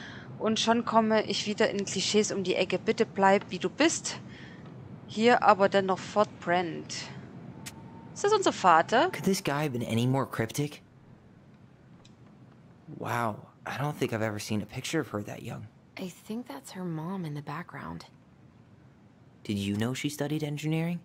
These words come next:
Speaker 3: No. It, it looks like she changed her major to visual arts.
Speaker 1: Auftrag auf
Speaker 2: I
Speaker 1: Umstellung
Speaker 2: don't
Speaker 1: des
Speaker 2: think she actually got
Speaker 1: Hauptfaches.
Speaker 2: it changed. The paper's not signed and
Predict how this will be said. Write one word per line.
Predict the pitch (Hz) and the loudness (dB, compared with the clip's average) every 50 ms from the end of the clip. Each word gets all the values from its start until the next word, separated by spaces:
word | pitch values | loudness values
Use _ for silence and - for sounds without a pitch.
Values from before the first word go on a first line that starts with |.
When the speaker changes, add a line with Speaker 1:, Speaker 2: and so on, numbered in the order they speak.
| - _ _ _ - | -14 _ _ _ -10
Speaker 3:
No. | 156 151 180 160 147 143 - _ _ _ - _ - - - - - - - | -8 -8 -8 -8 -10 -12 -16 _ _ _ -20 _ -20 -20 -20 -20 -20 -16 -14
It, | 170 156 - - - | -14 -14 -14 -16 -20
it | - - - | -18 -14 -10
looks | 190 196 196 - - | -10 -10 -10 -10 -12
like | 240 220 | -14 -12
she | - - 208 196 | -10 -8 -8 -8
changed | 196 - - 180 180 185 180 - | -8 -8 -6 -6 -6 -6 -6 -8
her | - 170 | -8 -8
major | 165 156 156 170 170 - 160 | -6 -6 -6 -6 -6 -6 -6
to | 160 151 151 147 | -6 -6 -8 -10
visual | 151 135 160 160 160 165 160 156 151 151 | -10 -8 -8 -8 -6 -6 -6 -6 -4 -6
arts. | 156 156 147 - - - - - - - - | -6 -6 -8 -10 -12 -14 -18 -18 -18 -16 -16
Speaker 1:
Auftrag | - - - 202 | -12 -8 -6 -4
auf | - 107 | -2 -2
Speaker 2:
I | 107 107 | 0 0
Speaker 1:
Umstellung | 113 117 117 107 98 | 0 0 0 0 0
Speaker 2:
don't | 113 117 | 0 -2
Speaker 1:
des | 123 | -2
Speaker 2:
think | 117 - 147 170 - | -2 0 0 0 0
she | - 147 123 - | 0 0 -2 0
actually | - 175 180 180 - 185 185 120 | 0 0 0 0 -2 -4 -4 -4
got | 113 - 107 107 104 | -2 -2 -2 -2 -2
Speaker 1:
Hauptfaches. | 104 | -4
Speaker 2:
it | 104 - | -6 -6
changed. | - - 104 101 113 117 98 - - - - - - - - | -8 -6 -4 -4 -4 -4 -6 -8 -12 -14 -16 -16 -16 -12 -8
The | 92 98 95 - - - | -8 -8 -8 -10 -16 -12
paper's | - 113 110 - - 117 113 98 98 - - | -10 -10 -10 -8 -6 -6 -6 -6 -8 -10 -10
not | 95 92 87 90 | -8 -8 -8 -8
signed | - - 107 98 92 101 101 95 85 - | -8 -6 -4 -4 -4 -4 -4 -6 -6 -8
and | 80 76 73 - | -10 -12 -12 -14